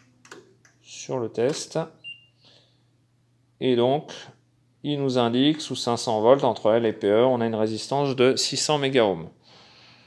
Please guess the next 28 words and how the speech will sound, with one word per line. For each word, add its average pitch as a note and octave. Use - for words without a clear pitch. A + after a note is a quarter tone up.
Donc, G#2+
je -
vous A#2
rappelle, B2+
nous, B2
en A2+
gros, B2
notre, G#2
euh, G2+
moteur, A2+
c'est -
un G2+
moteur G#2
qui G#2+
fonctionne A2+
sous -
quatre G#2+
cents G#2
volts, B2+
donc A#2
on G#2+
devrait G2+
avoir A2
minimum A#2+
quatre G#2+
cent G#2+
mille G#2+
ohms C#3